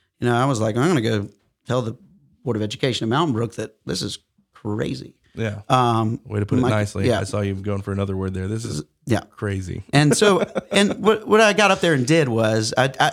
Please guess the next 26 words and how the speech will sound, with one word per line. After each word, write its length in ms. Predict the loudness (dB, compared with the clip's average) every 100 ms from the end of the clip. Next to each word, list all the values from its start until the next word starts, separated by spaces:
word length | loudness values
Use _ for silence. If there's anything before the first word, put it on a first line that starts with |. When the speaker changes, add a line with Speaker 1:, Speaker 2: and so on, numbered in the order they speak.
| 0
Speaker 1:
I 80 | 0
didn't 420 | 0 2 4 4
necessarily 880 | 4 2 2 0 2 2 4 2 2
say 280 | 0 0 0
that 140 | 0 2
masks 320 | 2 0 0
don't 200 | 0 0
work. 240 | 2 2
I 80 | 2
said, 200 | 0 -2
"You 160 | -4 -10
keep 260 | -4 -2 0
your 80 |
stipulation. 680 | 0 0 2 2 0 -2 -2
Let's 220 | -4 0
say 100 | 0
they 140 | 2 0
do 360 | -2 -6 -6
work, 300 | -6 -12 -16 _ -10
okay?" 320 | -2 0 -2 _ _ _ _ _ _ _ _ _ _
My 240 | 2 2
question 380 | 2 0 2 2
was, 160 | 0 2
"What's 220 | 0 -2
the 100 | -6
consequence?" 960 | -2 0 0 -4 -12 -14 -16 -20 -20